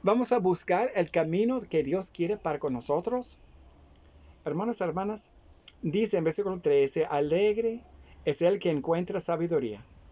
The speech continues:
el que adquiere entendimiento, pues la sabiduría es ma-, de más, ah, da más ganancia que la plata,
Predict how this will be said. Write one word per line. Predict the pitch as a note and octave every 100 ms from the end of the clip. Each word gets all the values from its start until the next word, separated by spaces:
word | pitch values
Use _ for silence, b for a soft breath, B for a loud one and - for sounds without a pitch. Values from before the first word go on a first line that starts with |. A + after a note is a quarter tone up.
| - b b b -
el | E3 F3+
que | F3+ D3+ D3 C#3 C#3 -
adquiere | C#3+ C3 D#3+ F3 D3 -
entendimiento, | C3+ C3 B2 B2 G#2+ G#2+ G2 - - - - b b b
pues | E3 D#3+ E3 - - - - -
la | D3+ C3+
sabiduría | F#3 E3+ D3+ C#3 E3+ G3
es | B3 D3 D#3+
ma-, | D3+ E3+ F#3 A#3
de | F3 D#3+
más, | D#3+ F#3+ - - - -
ah, | D#3+
da | E3 E3
más | D#3+ G#3 -
ganancia | G3 C#3+ A#2 - G2 - B B B B B
que | - B2+
la |
plata, | A#2+ C3+ D3 - F3